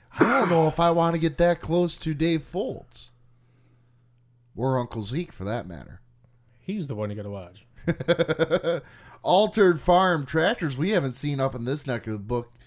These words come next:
Speaker 1: world in a long time.
Speaker 2: No, and actually, if you've been, if you've been following our Sidetracked, uh, with Armstead and Posh Facebook page, you've seen your fair share of the Altered Farm as it existed ten, fifteen years ago.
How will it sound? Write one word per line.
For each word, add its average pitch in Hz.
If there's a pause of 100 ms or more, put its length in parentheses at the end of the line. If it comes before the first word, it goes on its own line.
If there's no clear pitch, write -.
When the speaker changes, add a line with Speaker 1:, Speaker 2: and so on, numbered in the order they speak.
(320)
Speaker 1:
world 131
in 120
a 107
long 131
time. 98
Speaker 2:
No, 131
and 117
actually, 120
if 113
you've 123
been, 113
if 98
you've 120
been 107
following 117
our 110
Sidetracked, 113
uh, 107
with 101
Armstead 113
and 98
Posh 110
Facebook 117
page, 107
you've 127
seen 233
your 233
fair 226
share 185
of 143
the 131
Altered 143
Farm 127 (300)
as 143
it 143
existed 139
ten, 135
fifteen 123
years 254
ago. 110